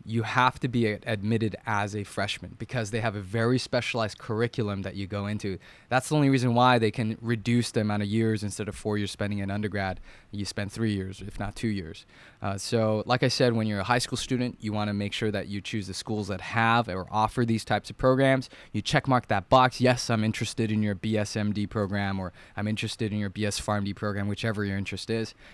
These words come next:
And then out pops up two or three additional essays. Why do you wanna do an accelerated program? Why do you wanna be a doctor? Or why do you wanna be a pharmacist? And based upon that, you gain admissions. Um, bear in mind that when you are,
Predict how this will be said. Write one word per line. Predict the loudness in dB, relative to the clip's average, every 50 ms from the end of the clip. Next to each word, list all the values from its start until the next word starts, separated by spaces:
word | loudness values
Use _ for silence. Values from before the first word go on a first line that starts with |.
| -16 -8
And | -6 -2 -2
then | 0 0 0 -2 -4 -8 -14 -20 _ _ -12 -6 0 4
out | 4 4 4 4
pops | 2 0 0 2 2 0
up | 0 0 0
two | -2 0 0
or | 0 0
three | 0 0 -2
additional | 0 0 0 -2 -2 -2 -2 -2
essays. | -4 -4 -6 -8 -10 -10
Why | -12 -8 -4 -2 0 2 2 2
do | 2
you | 2
wanna | 2 2 0 0
do | 0 0
an | -2 -2
accelerated | -4 -4 -4 -4 -4 -4 -4 -4
program? | -4 -6 -8 -8 -10 -14 -14 -14
Why | -8 -4 0 2 2 4
do | 4
you | 4
wanna | 4 4 4
be | 2 2
a | 0
doctor? | 0 0 0 0 -2 -2 -6 -8
Or | -6 -2
why | -2 0 0
do | 0
you | 0
wanna | 0 0 0
be | -2
a | -2
pharmacist? | -2 -2 -4 -4 -4 -6 -10 -12 -14 -14 -16 -20 -20 -20 -20 -20 -12 -8
And | -4 0
based | 0 0 0 0
upon | -2 0 0 0 0 2
that, | 6 8 8 10 10 8 6 4 0 _ -8
you | -6 -4
gain | -2 0 0 0 0
admissions. | 0 -2 -2 -2 -2 -2 -4 -4 -4 -6 -10 -12 -10 -6
Um, | -4 -4 -4 -4 -4 -4 -6 -8 -12 _ _ -12
bear | -6 -2 0 2
in | 4 4
mind | 4 4 4 4 2
that | 2 0 0
when | 0 0 2
you | 2 0 -2 -2 0
are, | 2 4 4 6 6 4 2 0 -4